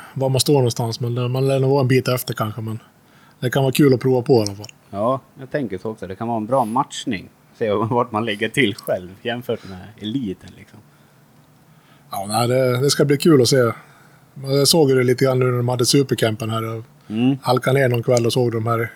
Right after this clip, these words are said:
Speaker 1: stjärnorna stå här och träna lite grann. Och det, det ser väldigt enkelt ut när de spelar, men sen ska man försöka själv och då är det inte riktigt lika enkelt alla gånger.
Speaker 2: Det är ju inte det. Var-, varför är det så?
Speaker 1: <laughs> Ja, men
Speaker 2: Har
Speaker 1: det
Speaker 2: vi,
Speaker 1: är visst
Speaker 2: har vi,
Speaker 1: det.
Speaker 2: har vi något bra svar på det? <laughs>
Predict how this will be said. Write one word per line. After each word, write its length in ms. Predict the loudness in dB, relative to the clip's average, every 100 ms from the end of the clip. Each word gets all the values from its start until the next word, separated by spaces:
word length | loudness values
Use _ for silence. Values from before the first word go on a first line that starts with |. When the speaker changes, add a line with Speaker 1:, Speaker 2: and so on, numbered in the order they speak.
| 0
Speaker 1:
stjärnorna 420 | 2 2 0 -6
stå 200 | -4 -2
här 80 | -2
och 160 | -4
träna 300 | -2 -2 0
lite 200 | -2 -4
grann. 200 | -8 -10
Och 80 | -10 -14 _ -20 -20 -20 -20 _ -12
det, 100 | -6
det 120 | 0
ser 220 | 4 4
väldigt 320 | 4 4 4 4
enkelt 360 | 2 2 4
ut 160 | 2 2
när 80 | 0
de 180 | 0 -2
spelar, 340 | -4 -4 -4
men 240 | -8 -10 -8
sen 100 | -6
ska 160 | -2 0
man 120 | 0
försöka 340 | 0 0 -2
själv 300 | 0 0 0
och 60 | -4
då 160 | -6 -8 _ _ _ _
är 80 | -4
det 60 | -2
inte 160 | 2
riktigt 220 | 0 0
lika 220 | 0 0 0
enkelt 280 | -2 -6
alla 140 | -6 -8
gånger. 240 | -8 -10 -12
Speaker 2:
Det 60 | -12
är 60 |
ju 140 | -10 -12
inte 180 | -14 -20
det. 300 | -20 -20 -20 -20 _ _ _ _ -18
Var-, 80 | -16 -8
varför 280 | -4 -4 -4
är 100 | -6
det 60 |
så? 220 | -4 -6 -6
Speaker 1:
<laughs> 1600 | _ _ _ _ _ _ _ _ _ _ _ _ _ _ -8 -6
Ja, 60 | -6
men 100 | -4
Speaker 2:
Har 120 | 0
Speaker 1:
det 80 | 4
Speaker 2:
vi, 60 | 4
Speaker 1:
är 60 |
visst 140 | 4 4
Speaker 2:
har 80 | 2
vi, 60 |
Speaker 1:
det. 200 | -4 2 4
Speaker 2:
har 80 |
vi 60 | 4
något 120 | 4 4
bra 160 | 4
svar 300 | 4 4 4
på 100 | 2
det? 180 | -8 -6 -4 -2
<laughs> 100 | 2